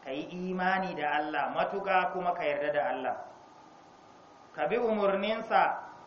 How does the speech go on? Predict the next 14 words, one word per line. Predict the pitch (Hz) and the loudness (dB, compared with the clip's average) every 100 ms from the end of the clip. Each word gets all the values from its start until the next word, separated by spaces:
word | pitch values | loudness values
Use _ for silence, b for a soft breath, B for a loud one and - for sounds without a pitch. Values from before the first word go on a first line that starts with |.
| - | -14
ka | - 156 | -6 -4
nisanci | 147 143 139 127 147 | -4 -6 -6 -6 -2
hani. | 147 143 143 - - - - - - | 0 0 -4 -12 -20 -20 -20 -20 -14
Sannan | - 135 147 160 | -4 -2 -2 -4
ka | 160 | -4
yi | 147 147 170 175 | -6 -6 -8 -8
imani | 175 175 180 180 170 135 | -2 2 2 0 -4 -6
da | 131 139 | -6 -6
annabin | 139 143 165 170 165 147 | -8 -6 -4 -4 -6 -6
Allah | 151 156 160 147 139 | -2 -2 0 -2 -2
Muhammad | 135 151 151 147 | -2 -2 0 -2
sallallahu | - 135 135 139 147 143 | -4 -4 -4 0 2 2
alaihi | - | 0
wasallam. | - - 147 147 - | -8 -2 -2 0 -4